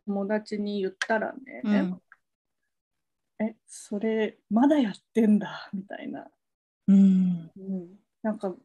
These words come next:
Speaker 1: やっぱり昔、その、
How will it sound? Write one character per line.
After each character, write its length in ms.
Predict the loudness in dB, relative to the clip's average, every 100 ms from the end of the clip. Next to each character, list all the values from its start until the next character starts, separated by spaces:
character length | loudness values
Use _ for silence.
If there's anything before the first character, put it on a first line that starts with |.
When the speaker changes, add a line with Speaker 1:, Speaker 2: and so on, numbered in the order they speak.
| -6
Speaker 1:
や 120 | -6
っ 80 | -2
ぱ 120 | -2
り 120 | -2
昔、 840 | -4 -6 -4 -4 -4 -4 -4 -6 _ _ _ _ _ _
そ 140 | -8 -6
の、 400 | -4 -4 -6